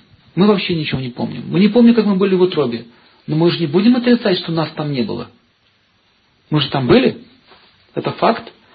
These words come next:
Так вот, э, на каком основании люди заявляют, что «я не помню своей прошлой жизни, поэтому её не может быть»?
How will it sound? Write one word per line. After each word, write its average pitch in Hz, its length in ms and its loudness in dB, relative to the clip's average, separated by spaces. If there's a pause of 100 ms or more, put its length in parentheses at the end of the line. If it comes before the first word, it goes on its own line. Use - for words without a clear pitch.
(560)
Так 190 180 -2
вот, 247 260 4
э, 202 180 2
на 208 60 0
каком 220 300 2
основании 208 480 2
люди 190 160 -2
заявляют, 180 480 2
что - 160 -4
«я 185 160 2
не 196 80 0
помню 190 320 0
своей 180 220 -2
прошлой 180 340 0
жизни, 220 240 2
поэтому 180 460 2
её 165 180 0
не 160 120 -2
может 139 280 -8
быть»? 117 240 -4